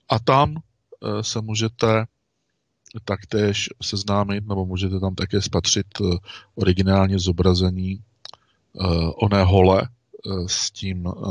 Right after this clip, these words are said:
spirálovitě, eh, svinutým hadem nebo hádkem. Ano. No, po Asklepiovi, eh, pak přichází řecký lékař Hippokrates.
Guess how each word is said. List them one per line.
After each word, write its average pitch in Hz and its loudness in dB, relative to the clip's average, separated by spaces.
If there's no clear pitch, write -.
spirálovitě, 92 2
eh, 92 -2
svinutým 92 -4
hadem 92 2
nebo 80 -2
hádkem. 90 0
Ano. 92 -12
No, 113 2
po 120 -2
Asklepiovi, 127 2
eh, - -6
pak 110 -2
přichází 110 -2
řecký 110 -2
lékař 110 2
Hippokrates. 98 -2